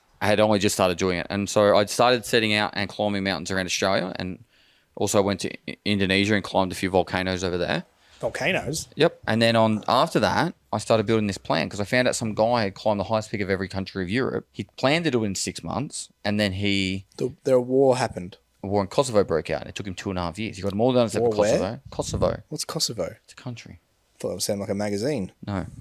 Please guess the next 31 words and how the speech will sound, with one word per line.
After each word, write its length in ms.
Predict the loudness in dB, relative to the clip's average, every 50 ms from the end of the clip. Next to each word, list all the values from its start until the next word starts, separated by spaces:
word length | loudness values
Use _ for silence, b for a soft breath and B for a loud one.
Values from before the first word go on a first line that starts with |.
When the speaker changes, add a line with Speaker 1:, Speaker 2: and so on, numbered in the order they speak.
| -14 -14 _ _ -16
Speaker 1:
it's, 220 | -14 -14 -14 -14 -16
it's, 120 | -18 -20 -20
it 160 | -18 -12 -2 0
was, 260 | 0 0 0 -2 -14 _
it 100 | -16 -12
still 260 | -12 -8 -6 -4 -2 -2
is 100 | -2 -4
a 40 |
country. 400 | -6 -12 -14 -16 -16 -16 -18 -16 -2
Speaker 2:
Very 200 | 2 4 6 6 6
Speaker 1:
Anyway, 140 | 6 4 2
Speaker 2:
good. 100 | 0 -2 _ -20 -20 -20 _
Speaker 1:
so 140 | -8 -4 0
that 140 | 0 0 0
happened. 300 | 0 -2 -2 -4 -6 -4 -2
And 160 | -2 0 2
then, 280 | 2 2 2 2 -2 -6 b b b b b b b -2
um, 400 | 0 2 2 2 2 0 -2 -4 -6
so 160 | 0 4 6
I 20 | 6
was 120 | 6 6 4
like, 80 | 2
"All 120 | 4 4 4
right, 80 | 4 4
so 100 | 2 2
I'll 60 | 2
do 100 | 2 0
it 40 | -2
in 60 | -4
twenty 220 | -6 -6 -6 -6 -4
twenty 380 | -4 -6 -8 -8 -10 -14 -20